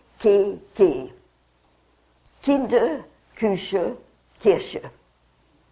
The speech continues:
And the three K K Ks mean the woman is imprisoned in her kitchen, because her mission is to cook for the man,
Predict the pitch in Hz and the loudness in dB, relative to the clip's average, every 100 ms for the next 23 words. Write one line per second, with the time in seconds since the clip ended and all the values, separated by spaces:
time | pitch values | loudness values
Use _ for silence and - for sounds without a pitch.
0 | _ _ _ _ - 196 190 185 - 254 | _ _ _ _ -2 0 0 -2 -6 -8
1 | 226 208 180 - 156 - 147 - 143 160 | -2 0 0 0 -4 -2 -4 -4 -6 -4
2 | 180 165 160 170 170 185 - 156 - 143 | -2 -2 -2 -2 -4 -4 -4 -4 -4 -6
3 | - 170 170 180 175 - 160 143 127 - | -4 -2 -2 -2 -4 -4 -2 -2 -2 -2
4 | 170 - 294 339 330 - _ _ _ _ | -2 -2 -2 -2 -4 -12 _ _ _ _
5 | _ _ _ _ _ - 139 202 - 151 | _ _ _ _ _ -6 -2 -4 -2 -4
6 | 156 - 151 165 170 - 170 139 208 170 | -2 -4 -6 -6 -6 -4 -4 -2 -2 -2
7 | - 143 131 127 127 139 247 | -4 -6 -4 -4 -2 -2 -4